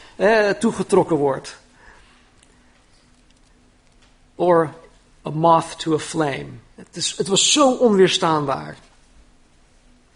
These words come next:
We kunnen nooit zeggen dat de duivel ons ertoe aangezet had en dat wij er zelf geen keuze in hadden. "The devil made me do it."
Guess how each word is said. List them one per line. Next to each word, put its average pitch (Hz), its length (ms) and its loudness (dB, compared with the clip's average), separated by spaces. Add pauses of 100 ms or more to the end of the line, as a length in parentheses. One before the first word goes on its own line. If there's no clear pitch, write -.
(500)
We 185 120 2
kunnen 208 280 4
nooit 262 260 6
zeggen 220 300 2
dat 185 160 0
de 143 140 -6
duivel 240 420 2
ons 180 320 0
ertoe 165 400 -6
aangezet 220 640 -2
had - 300 -4 (220)
en 190 120 2
dat 214 180 6
wij 214 140 2
er 233 120 4
zelf 247 420 4 (100)
geen 247 320 2
keuze 311 320 -2
in 196 60 2
hadden. 135 400 -2 (1400)
"The 208 200 2
devil 285 340 6
made 214 200 8
me 170 160 0
do 135 220 -4
it." - 300 -12